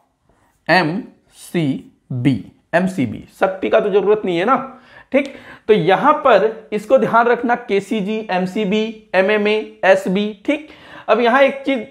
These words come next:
पे आते हैं हम लोग, रायगढ़ रायपुर वाला जो भाग है ना, मतलब सारंगढ़ बिलाईगढ़ जो जिला है, तो यहां ध्यान रखना कि जो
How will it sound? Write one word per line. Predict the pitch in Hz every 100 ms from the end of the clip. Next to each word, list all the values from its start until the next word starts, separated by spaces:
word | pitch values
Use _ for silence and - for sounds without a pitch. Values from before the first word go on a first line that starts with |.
| _
पे | 262
आते | 233 214 247
हैं | 240
हम | 208
लोग, | 202 175
रायगढ़ | 180 202 240
रायपुर | 208 196 196 214
वाला | 202
जो | 196 185
भाग | 151 180 160
है |
ना, | 240 233
मतलब | 165 185
सारंगढ़ | - 165 170 180 180 185
बिलाईगढ़ | 160 160 165 170 175 165 151
जो | 151 139 156
जिला | 143 147 180
है, | 127 110 - - - -
तो |
यहां | 180 196 262
ध्यान | 247 247
रखना | 240 - 165 175 - - - -
कि |
जो | 226 262 262 -